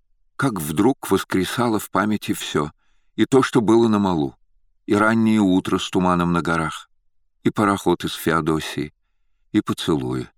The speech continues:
Он долго ходил по комнате и вспоминал, и улыбался.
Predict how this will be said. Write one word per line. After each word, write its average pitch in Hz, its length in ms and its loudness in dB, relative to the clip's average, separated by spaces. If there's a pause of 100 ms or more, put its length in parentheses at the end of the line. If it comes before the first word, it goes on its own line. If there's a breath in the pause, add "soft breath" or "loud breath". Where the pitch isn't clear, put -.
(540)
Он 107 240 0
долго 120 340 4
ходил 101 380 0
по 92 160 -2
комнате 90 680 -2 (260)
и - 100 0
вспоминал, 87 720 0 (220)
и 127 80 -4
улыбался. 80 800 0